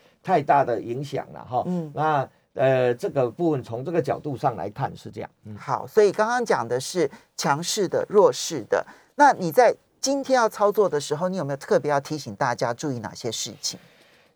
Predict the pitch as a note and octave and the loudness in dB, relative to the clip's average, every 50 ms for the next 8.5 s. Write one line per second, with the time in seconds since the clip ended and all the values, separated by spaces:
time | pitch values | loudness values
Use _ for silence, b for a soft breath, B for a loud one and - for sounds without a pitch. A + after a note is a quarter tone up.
0 | _ _ - C4+ C#4 C#4+ D4+ D4 C#4+ C#4+ C#4 C4+ A#3+ - B3 B3+ B3+ B3 C#4+ B3+ | _ _ -4 -2 0 2 4 6 8 10 8 8 8 8 6 4 4 4 4 6
1 | A#3+ F#3 E3 C#3 A#3 A#3 A3 G#3+ G#3+ F#3 D#3+ C#3+ C3+ D3+ G#3 A#3 G#3+ F3+ C3+ C3+ | 6 6 4 4 2 0 2 2 2 2 0 0 0 -2 -4 -2 0 2 2 2
2 | C3 C3 F3 G3 F#3 - B2 G2+ B2+ F3+ E3 C#3+ - - - F#3 G3 G#3 F#3+ D3+ | 2 0 -2 -4 -6 -6 -8 -2 2 2 2 2 0 2 4 6 6 6 6 4
3 | B2+ B2+ - - E3 C3 A#2+ A#2 C#3+ F#3 E3 - D3+ G#2+ G2 F2+ - A2 G2+ G#2 | 2 2 2 2 2 2 0 -2 -4 -4 0 2 2 2 0 -2 -8 -8 -8 -6
4 | A#2+ A#2+ A#2 G#2+ G2 G2+ D3 F3+ E3+ C#3+ E3+ D#3 D#3+ C#3+ A#2 A#2 C#3 E3+ D3 - | -4 -4 -4 -6 -6 -4 -2 -2 0 4 4 6 6 6 4 2 -2 -6 -4 -2
5 | D#3+ F3 C#3 A#2 G#2 G#2+ - - D3+ B2 F#2+ b b b b b b b - D3 | 0 0 0 0 -4 -6 -2 0 2 2 0 b b b b b b b 2 6
6 | E3+ A3 G#3 F3+ D#3+ C#3 G3 F3+ - G3+ F#3+ F3+ F3 E3 F#3+ F#3 F3 E3 D#3 G#2+ | 8 8 8 6 4 2 -4 -6 -6 -6 -6 -6 -2 0 0 0 0 0 0 -2
7 | F#2+ G2+ A2 A2+ A2 C3+ F#3 F3+ B2 A2+ A2 A2 C3+ - F#3 D#3 C3+ C3 D#3 D3 | -2 -4 -6 -8 -4 -4 -2 -2 0 0 0 0 0 2 2 2 2 2 -2 -4
8 | C#3 C#3 D#3 C#3 B2 C#3 C#3 B2+ b | -4 -4 -6 -4 -4 -4 -4 -4 b